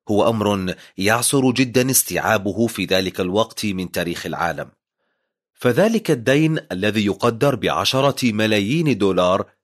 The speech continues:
يفوق استيعاب أي شخص. وقد كان ذلك الخادم يختلس من الملك باستمرار. ثم نقرأ في العدد الخامس والعشرين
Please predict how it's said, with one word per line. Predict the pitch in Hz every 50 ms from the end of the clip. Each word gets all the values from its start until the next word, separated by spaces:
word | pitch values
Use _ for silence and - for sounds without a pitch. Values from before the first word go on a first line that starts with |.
| _ _ _
يفوق | - 90 - - 135 151 165 160 165
استيعاب | 156 147 - - - 101 87 85 101 104 85 85
أي | 95 73 95 87 87
شخص. | 87 - - 98 - - - - - - - - _ _ _ _ _ _ _ _ _ -
وقد | 107 - - 127 -
كان | - - 147 170 185
ذلك | 165 123 131 127 123 120 - 120
الخادم | 104 - - 107 101 98 92 107 131 135 131 - _ _ _ -
يختلس | 226 113 117 - - - - 151 156 180 180 175 - 180
من | 170 151 139 151 156 151
الملك | 151 139 120 139 156 131 92 78 - - -
باستمرار. | 95 - - - 101 87 90 98 92 80 - - - _ _ _ _ _ _ _ _ _ _
ثم | - - 113 107
نقرأ | 95 92 110 - - - 104 104 98 - _ _ - _ _ _
في | - 101
العدد | 87 82 73 82 104 123 139 131 110
الخامس | 110 - - - 101 98 92 90 - -
والعشرين | 95 82 78 78 - - 95 107 104 101 101 98 -